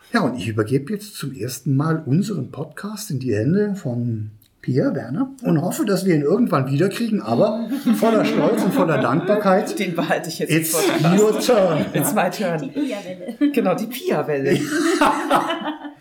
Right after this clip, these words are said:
Speaker 2: Die Pia-Prestel-Welle. Also, ich, ich muss es kurz, dieses Geräusch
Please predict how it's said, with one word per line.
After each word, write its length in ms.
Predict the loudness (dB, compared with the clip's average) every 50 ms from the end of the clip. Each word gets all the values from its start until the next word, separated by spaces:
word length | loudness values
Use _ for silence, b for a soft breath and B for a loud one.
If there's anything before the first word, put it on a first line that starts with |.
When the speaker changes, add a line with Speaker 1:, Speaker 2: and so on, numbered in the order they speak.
| B B B B B B B -20 B -18
Speaker 2:
Die 60 | -16
Pia-Prestel-Welle. 1400 | -12 -10 -6 -4 -2 -2 -2 -4 -6 -8 -12 -10 -8 -8 -8 -8 -8 -8 -10 -10 -10 -10 -8 -6 -6 -6 -6 -8 b b b
Also, 440 | 2 4 4 4 2 0 -2 -2 -2 -2
ich, 200 | -4 -4 -4 -4 -4 -4 -4
ich 140 | -2 -2 0
muss 140 | 0 0 0
es 180 | -2 -4 -2
kurz, 220 | 0 0 0 0 -4
dieses 240 | -8 -8 -8 -6
Geräusch 520 | -4 -4 -2 0 2 2 2 2 2 0